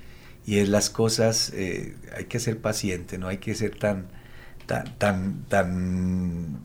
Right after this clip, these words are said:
desbordado en, en ánimo también, porque las cosas bien trabajadas, eh, también hay veces dan resultados. Como lo dijo, eh, mi compañero Diego,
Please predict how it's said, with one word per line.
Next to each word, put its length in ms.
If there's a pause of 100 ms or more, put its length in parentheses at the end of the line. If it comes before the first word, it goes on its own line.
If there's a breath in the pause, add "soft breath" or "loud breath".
(120)
desbordado 880
en, 220
en 180
ánimo 440
también, 540 (400 loud breath)
porque 220
las 160
cosas 340
bien 200
trabajadas, 880 (120)
eh, 420
también 360
hay 80
veces 260
dan 160
resultados. 600 (440 loud breath)
Como 200
lo 100
dijo, 720 (160)
eh, 440
mi 120
compañero 480
Diego, 420